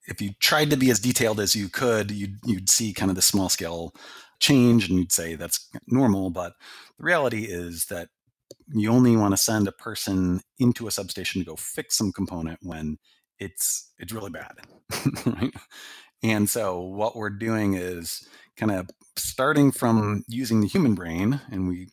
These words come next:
we look at these conditions in the substation, and really a, a hurricane or a big storm that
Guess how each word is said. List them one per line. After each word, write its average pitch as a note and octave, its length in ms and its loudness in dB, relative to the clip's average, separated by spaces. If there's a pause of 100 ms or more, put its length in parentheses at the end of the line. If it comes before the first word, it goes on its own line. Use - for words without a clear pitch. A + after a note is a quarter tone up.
we F#2 160 -12 (140)
look G#2+ 160 -10
at F#2+ 100 -10
these G2 160 -10
conditions F#2 420 -4
in F#2+ 60 -4
the E2+ 80 -2
substation, F2 640 -4
and E2 260 -4 (560)
really A2+ 460 0
a, F#2 120 -4 (200)
a E2+ 60 -4
hurricane C#3 800 4
or F2+ 120 -10
a - 20 -10
big A2+ 260 -8
storm A#2 520 0
that E2+ 80 -8